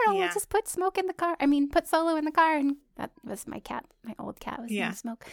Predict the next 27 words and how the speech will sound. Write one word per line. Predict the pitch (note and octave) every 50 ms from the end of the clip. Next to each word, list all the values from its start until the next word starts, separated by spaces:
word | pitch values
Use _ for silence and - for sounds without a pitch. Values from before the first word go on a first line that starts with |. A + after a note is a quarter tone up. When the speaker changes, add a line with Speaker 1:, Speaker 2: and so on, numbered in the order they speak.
| - - - - - - - -
Speaker 1:
Um, | A#3+ A#3+ A#3+ A3+ A3+ G#3+ A3 A3 - _ _ _ _
but | - A3+ D4 C#4 A#3+ - - _ _
Ted | - - D4 D4
was | D4+ E4 -
like, | F#4 F#4 F4+
"Well, | - A#4 A#4 A#4+ - -
no, | G#3+ -
but | C#4+ C4+
Speaker 2:
Aw. | C4
Speaker 1:
it's, | - - -
if | - C#4 - -
we | D#4 D4+
have | D4 C#4+ C#4 D4+ F4 E4 C#4+
time, | - - A#3+ A3+ B3+ D#4 F#4 F4 D#4 D#4+ E4 F4+ F#4+ F#4 E4 -
we | A#3 B3+ B3+
can, | - - D4 D4 C#4 C4+ C4+ C4+ - -
you | - C4
know, | A#3+ A#3+ B3 C4 C#4+ D4 D4 C#4
like, | B3 A#3+ A#3+ _ _ _ - - _ -
think | A#3+ B3+ -
about | C4 A#3+ B3 A#3+ A3+
what | A#3 A#3+ - A#3
we | B3 B3
really | A3+ A3+ A3+ A#3 A#3 A3+
wanna | A3+ A3 A3 A3 A3 A3+ - _ _ -
get | A3 A3 C4+ C4+ A3+ A#3 A#3 - - -
if | - - - - -